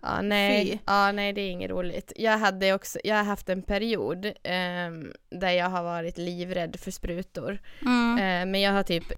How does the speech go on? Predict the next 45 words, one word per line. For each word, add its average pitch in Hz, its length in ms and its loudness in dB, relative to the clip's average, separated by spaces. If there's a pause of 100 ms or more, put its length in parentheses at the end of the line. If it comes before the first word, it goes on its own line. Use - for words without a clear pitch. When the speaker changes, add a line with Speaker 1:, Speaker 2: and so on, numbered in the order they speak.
Speaker 1:
arbetat 190 640 2
bort 220 340 2
min 175 140 0
rädsla 175 420 -2
för 185 100 -8
sprutor 175 580 -2
i 190 140 -2
terapi. 190 680 -2 (380)
Men 196 340 2
jag 208 240 6
hade 196 300 8
Speaker 2:
Mm. 175 260 6
Speaker 1:
en 170 60 2
så 180 120 -2
här, 165 140 0 (180)
äh, 175 60 2 (460)
traumatisk 190 880 2
upplevelse 175 760 2
med 165 140 -4
sprutor 180 460 0
som 180 220 -2
gjorde 185 640 2
att - 320 0
jag 165 240 4
så - 80 -6
här 143 340 -4
trodde 175 480 0
att 170 100 -4
jag 165 100 2
var 165 100 0
rädd 170 200 0
för - 120 -12
sprutor. 180 600 -2
Fast 180 240 -6
egentligen 185 380 0
var 165 140 -4
det 160 60 -6
inte 165 200 -10
sprutan 170 520 -6
i 175 40 -4
sig 175 340 -2
jag 82 100 -2
var 165 100 -2
rädd 170 240 2
för, 160 340 -2